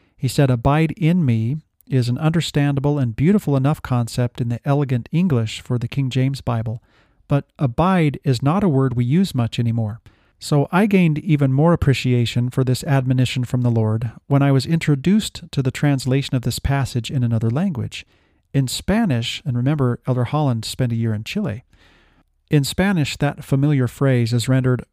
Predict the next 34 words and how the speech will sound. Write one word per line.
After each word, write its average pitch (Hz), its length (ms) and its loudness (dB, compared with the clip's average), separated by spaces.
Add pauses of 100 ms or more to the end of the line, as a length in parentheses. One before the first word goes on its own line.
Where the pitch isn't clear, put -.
(100)
permaneced 127 920 0
en 123 200 0
mí," 117 240 2 (240)
and 110 160 -8
sorry 117 220 -2
for 117 140 -8
that, 117 200 -6 (220)
uh, 127 160 -4 (120)
pronunciation. 120 720 -4 (720)
"Like 139 220 2
the 147 180 -2
English 180 360 2
verb 147 320 2
abide, 143 640 0 (200)
permanence 156 540 2
here 131 400 -2 (160)
means 165 520 0 (420)
to 139 120 0
remain, 135 600 2 (120)
to 131 100 -6
stay, 113 640 -2 (400)
but - 160 -2
even 202 360 0 (100)
English 185 320 -2
speakers 135 420 -2
like 120 260 -2
me 156 200 0
can 123 160 -4
hear 123 160 0
the 120 80 -2
root 131 280 -2
cognate 135 600 -4
there 117 360 -4
of 120 280 -2